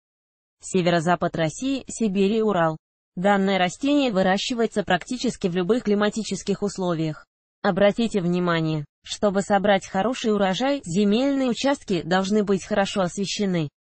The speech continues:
Тень снижает урожайность и не лучшим образом сказывается на товарном виде плодов.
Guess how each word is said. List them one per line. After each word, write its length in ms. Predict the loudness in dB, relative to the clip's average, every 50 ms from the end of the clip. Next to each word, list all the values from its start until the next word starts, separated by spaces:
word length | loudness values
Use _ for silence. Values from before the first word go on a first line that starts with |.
| _ _ _ _
Тень 240 | -2 0 2 2 0
снижает 540 | 0 0 0 0 2 2 2 2 2 0 0
урожайность 680 | 0 2 2 2 2 2 2 2 2 0 0 -2 -2
и 40 | 0
не 160 | 2 2 2
лучшим 440 | 2 2 0 0 0 -2 -2 0 2
образом 480 | 2 2 2 0 0 0 0 0 0 -2
сказывается 600 | -2 0 2 2 2 2 2 0 0 0 0 0
на 140 | 0 0 2
товарном 540 | 2 2 2 2 2 0 0 0 -2 -2 -2
виде 320 | -2 -2 -2 -2 -4 -2
плодов. 480 | 0 0 0 0 0 0 -2 -2 -4